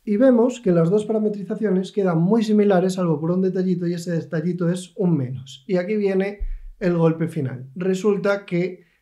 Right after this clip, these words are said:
la parametrización natural sí que es verdad que es general, pero depende además del punto inicial del sentido de recorrido, porque una curva siempre la podemos recorrer en un sentido o en el sentido contrario.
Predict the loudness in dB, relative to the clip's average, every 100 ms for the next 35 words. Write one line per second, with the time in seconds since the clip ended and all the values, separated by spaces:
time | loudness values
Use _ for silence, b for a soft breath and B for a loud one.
0 | -4 0 0 0 -2 -2 -4 -6 -2 0
1 | -2 -4 -6 -4 -2 -2 -4 -8 -2 2
2 | 2 2 0 -2 -6 -6 -6 -2 -4 -6
3 | -8 -2 0 0 0 0 0 0 0 -2
4 | -4 -2 -2 -2 -4 -4 -4 -6 -4 -2
5 | -2 -2 0 -2 -2 -2 -2 0 0 -2
6 | -4 0 0 0 -2 -2 -2 -2 -2 -2
7 | -4 -6 -4 -2 -4 -6 -6 -6 -4 -6
8 | -6 -6 -6 -10 _ -8 -6 -6 -6 -6
9 | -6 -2 -2 -2 -4 -10 -6 -6 -4 -6
10 | -6 -10